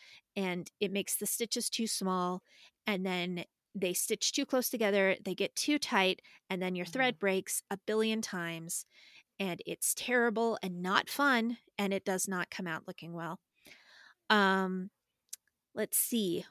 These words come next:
Speaker 1: what else do I have? There was something else in my head a second ago, and now I've lost it.
Speaker 2: Mm-hmm.
Speaker 1: Um, if you're having a lot of trouble, um, with, like, thread nesting,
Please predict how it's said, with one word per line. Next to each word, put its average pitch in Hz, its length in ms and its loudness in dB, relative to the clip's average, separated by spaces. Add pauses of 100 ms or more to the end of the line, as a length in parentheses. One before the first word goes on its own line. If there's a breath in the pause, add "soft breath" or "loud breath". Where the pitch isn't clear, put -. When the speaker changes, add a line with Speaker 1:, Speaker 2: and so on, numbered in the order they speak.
Speaker 1:
what 185 260 -6
else - 440 -6
do 170 140 -8
I 156 140 -6
have? - 420 -8 (260)
There 156 100 -8
was 175 120 -10
something 208 300 -6
else 180 240 -6
in 175 60 -8
my 165 80 -8
head 175 200 -10
a 165 60 -10
second - 360 -6
ago, 165 240 -10
and 196 120 -12
now 185 140 -10
I've 175 160 -10
lost 180 360 -6
it. 170 140 -6 (540 loud breath)
Speaker 2:
Mm-hmm. 190 380 2
Speaker 1:
Um, 180 220 -4
if 214 140 -2
you're 214 100 4
having 233 300 2
a 254 60 2
lot 220 240 6
of 220 100 -6
trouble, 220 680 2 (240)
um, 190 400 2
with, 185 220 -2
like, 135 220 -4
thread 202 300 0
nesting, 247 680 -2